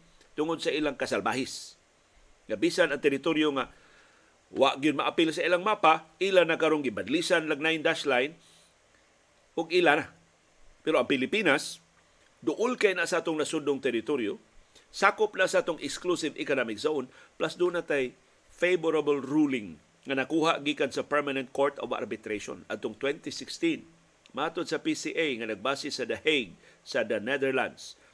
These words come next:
tungod sa kasong gipasaka ni anhing Presidente Noynoy Aquino, sayop ang China sa ilang pagbadli sa ilang mapa og nine dash line. Why traditional basis ang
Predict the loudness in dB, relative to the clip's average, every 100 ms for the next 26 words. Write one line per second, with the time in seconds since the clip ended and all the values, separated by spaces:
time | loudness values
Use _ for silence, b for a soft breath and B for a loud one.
0 | -10 -6 -4 0 2 2 -2 -4 -6 0
1 | 0 2 0 0 -4 -4 -6 -8 -12 B
2 | B -6 -4 0 0 2 0 0 -2 -2
3 | -2 -2 -2 0 0 -2 b b -2 4
4 | 6 6 6 -2 -4 -2 -2 -4 -10 0
5 | 2 2 0 -10 _ _ _ _ _ _
6 | _ _ _ _ _ -8 -4 2 2 4
7 | 2 2 -2 -2 -2 4 4 4 0 2
8 | 0 0 -2 0 0 2 0 0 B B
9 | B -2 -2 -2 -4 -4 -8 -8 -12 -14
10 | -20 _ _ b b b -2 4 4 4
11 | 2 0 0 -2 -2 0 0 -2 4 4
12 | 4 -4 -12 -12 -12